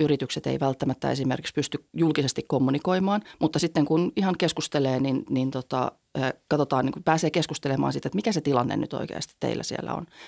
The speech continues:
Ja keskustelu eteni ihan hyvässä hengessä, mutta se lopputulema siitä kuitenkin oli se, että heillä on, ei tällä hetkellä niin kuin ole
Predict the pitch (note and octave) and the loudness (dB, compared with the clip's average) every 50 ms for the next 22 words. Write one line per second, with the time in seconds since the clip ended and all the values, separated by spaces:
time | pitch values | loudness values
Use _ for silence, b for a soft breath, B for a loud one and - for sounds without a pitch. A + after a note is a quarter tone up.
0 | B B E3 D#3 D3+ D3+ - - _ - - - - A3 A3+ - C4+ - - G#3 | B B 4 6 6 4 2 0 _ -14 -6 -2 0 0 0 0 -2 0 2 4
1 | F3+ F3 F#3 G3 - F#3 E3+ E3 D3 D3+ E3 F#3 G3+ G#3+ F#3+ - - D3+ D3 F3+ | 4 4 4 4 4 4 4 4 4 4 2 2 2 2 0 0 0 0 0 2
2 | F#3+ F#3+ F3+ D#3+ D3 - - D3 C3+ - - - D#3 D3+ D3+ - - D#3+ B2+ B2+ | 2 4 4 4 2 2 2 0 0 0 0 2 2 2 0 0 0 0 0 0
3 | - - E3 E3 F#3 F#3 - F#3+ F3+ E3+ D#3 D3 C3+ C#3+ C#3+ - D#3 D3 C#3+ - | 2 2 4 4 4 4 2 0 2 4 4 4 4 4 4 2 2 0 0 0
4 | - F3+ F3+ E3 D#3 C#3+ C3+ - C3+ C3+ C3+ C3+ C#3 C3+ - - C3+ C3 C3 - | 0 2 2 4 4 2 2 2 2 2 2 4 2 2 2 2 0 0 0 -2
5 | - C#3 C3 D3 C#3+ D3+ D3+ C#3+ C#3+ C#3 - - D#3 D#3 D3+ D3 C#3 C3+ C3 B | -4 -2 0 2 4 4 4 4 4 4 4 4 4 6 6 6 6 4 2 B
6 | B B B - G3 F#3 F3+ F#3+ E3 D#3 D3 C#3 C#3+ C3 - - C#3 C3 B2+ C3 | B B B 4 4 4 6 6 4 4 4 4 2 0 0 -2 0 0 2 2
7 | C3 C3 C3 C3 C#3+ C3+ - - D3+ D3 C3+ B2 A#2+ | 2 2 0 0 0 0 2 2 4 4 4 2 0